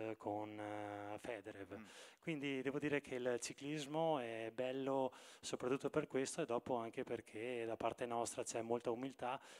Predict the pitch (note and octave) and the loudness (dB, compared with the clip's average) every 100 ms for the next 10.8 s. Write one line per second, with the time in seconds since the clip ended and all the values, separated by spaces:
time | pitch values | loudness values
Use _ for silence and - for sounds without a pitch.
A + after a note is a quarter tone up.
0 | - - B2+ A2+ A2+ A#2 A#2 C3 - A2 | -14 -4 0 2 2 4 8 6 6 2
1 | C3 A2 A#2 A#2+ A#2+ A#2 A2+ A2 A#2+ B2 | 2 0 -2 -2 0 0 0 0 -2 -4
2 | A#2 A#2+ A2+ - B2 C3+ A#2 A#2 C3 - | -4 -2 -2 -2 -2 -2 -2 -2 -4 -6
3 | A2+ A2+ A2 A2+ A2+ - A2+ - A2+ A2 | -8 -6 -2 -2 -2 -2 -2 0 0 0
4 | G#2+ A2 A#2 - - - - - A2 G#2+ | 2 4 2 2 -16 -18 -18 -8 -4 -2
5 | G#2 G#2 G#2 - A2 F#2+ A#2+ G#2+ G#2+ B2 | -2 -4 -6 -6 -6 -6 -4 -4 -4 -4
6 | A2 - G#2+ G#2 G#2+ A2 A#2 B2+ C3 C3 | -4 -2 0 2 4 4 4 6 8 6
7 | B2 A2+ - A2 G2 E2 F2 G#2+ F2 F2 | 4 0 2 0 2 0 0 -2 0 -2
8 | - G2+ F#2+ E2+ G#2 G2 - G#2 F2+ E2+ | -2 0 0 0 0 -2 -2 0 2 4
9 | G2 F#2 F2+ - C3 - - B2 E3 - | 4 2 0 0 -2 0 4 6 8 6
10 | G3 D3 C#3+ B2+ C#3 C#3 C3 G#3 | 6 4 6 6 6 4 8 8